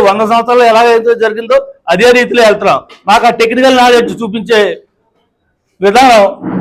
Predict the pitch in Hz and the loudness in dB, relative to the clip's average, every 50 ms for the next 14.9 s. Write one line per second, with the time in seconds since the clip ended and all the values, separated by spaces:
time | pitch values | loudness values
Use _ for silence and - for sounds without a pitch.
0 | - - 196 202 220 226 220 240 220 190 202 202 196 185 180 165 147 117 - - | -2 0 0 0 0 0 0 -2 0 2 2 0 2 0 0 -2 -2 -4 -6 -12
1 | _ _ _ _ _ _ _ _ _ _ _ _ _ _ _ _ _ _ _ _ | _ _ _ _ _ _ _ _ _ _ _ _ _ _ _ _ _ _ _ _
2 | - 202 254 277 208 220 220 226 240 247 262 247 208 208 226 208 - 220 208 175 | -4 -2 -2 0 0 2 2 2 4 2 0 -2 -2 -6 -6 -6 -4 -4 -4 -4
3 | - 180 147 107 - 151 185 220 254 240 - - 208 202 233 240 247 233 175 143 | -4 -8 -10 -8 -6 -4 -2 0 0 -2 0 -2 -2 -2 -2 -4 -4 -6 -6 -4
4 | 208 208 - - 202 180 156 165 202 233 196 226 247 220 233 214 208 185 165 202 | -4 -4 -4 -4 -8 -6 -2 0 -2 -2 0 -2 -4 -4 -2 -4 -4 -4 -2 -2
5 | 202 190 196 190 147 135 - _ _ _ _ _ _ _ _ 131 170 190 220 247 | -2 0 0 -2 -4 -4 -6 _ _ _ _ _ _ _ _ -2 0 2 2 2
6 | 214 269 247 214 196 208 240 262 285 285 285 294 285 285 269 247 240 240 233 233 | 2 2 4 4 4 4 4 4 4 4 2 2 4 2 2 2 2 2 0 0
7 | 214 143 120 - - _ _ _ 190 190 214 190 147 135 143 208 240 220 320 302 | -2 -4 -8 -14 -18 _ _ _ -4 -2 -2 -4 -4 -4 -6 -6 -2 0 0 2
8 | 302 294 277 269 262 277 269 262 254 247 214 220 214 208 208 202 - - - - | 2 2 2 2 2 2 0 2 0 0 2 2 2 2 2 0 -4 -10 -18 -10
9 | - 220 226 - 214 214 214 208 180 220 202 202 233 208 196 185 180 170 165 - | -8 -8 -6 -2 0 0 0 0 -2 -6 -4 -2 0 2 2 2 2 0 -2 -4
10 | - - - - _ _ _ _ _ _ _ _ _ _ _ _ _ _ - 208 | -6 -20 -20 -20 _ _ _ _ _ _ _ _ _ _ _ _ _ _ -2 -2
11 | 214 226 208 180 202 247 269 277 269 220 277 208 196 269 262 254 254 - 247 254 | 0 0 0 0 2 2 2 2 2 0 -2 -2 0 0 0 0 2 2 2 2
12 | 247 240 262 247 240 214 196 190 190 202 202 196 185 160 131 - - _ _ _ | 2 2 2 0 0 0 2 2 2 2 2 0 -2 -2 -4 -6 -14 _ _ _
13 | _ _ _ _ _ _ _ _ _ _ _ _ _ _ _ _ _ _ _ _ | _ _ _ _ _ _ _ _ _ _ _ _ _ _ _ _ _ _ _ _
14 | _ _ _ - 202 214 269 269 - 277 277 269 269 269 262 262 254 254 | _ _ _ -2 0 2 2 0 2 2 2 2 2 2 2 4 4 4